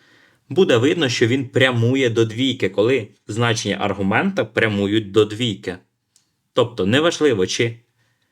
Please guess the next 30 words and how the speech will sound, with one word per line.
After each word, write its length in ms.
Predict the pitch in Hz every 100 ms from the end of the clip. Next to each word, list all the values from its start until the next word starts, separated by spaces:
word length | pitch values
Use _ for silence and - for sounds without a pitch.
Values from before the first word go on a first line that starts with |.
| _ _ _ _ _ _ _ -
задана 540 | 104 123 139 117 107 104
моя 300 | 101 101 98
функція 480 | - 98 98 92
h 320 | - 120 120 110
від 160 | 101
x 320 | 98 95 - - _ -
на 200 | 107 147
великому 540 | 180 117 113 113 107
інтервалі 600 | 101 104 104 101 98 98
так 180 | 95 92
само, 520 | - 92 92 95 95 _ _ _ _ _ _ _ -
на 200 | 110 110
ось 180 | 107
такому, 420 | - 107 - 95 95
тобто 260 | 98 -
велика 380 | 104 127 110 104
шм-, 240 | 92 104 98 - _ _ _
такий 140 | 110
шматочок, 640 | 95 107 101 214 208 127 113
він 160 | 147
співпадає 580 | 151 - - 98 117 110
з 460 | 92 98 98 120 113 - _ _ _ _ _ _
функцією 520 | - 117 117 - 107
f 240 | 104 101 104
від 140 | 92
x. 260 | - - - _ _ _ _
Чи 200 | - 170
ось 180 | 147 -
такий 340 | 117 123 113
от 240 | 101 -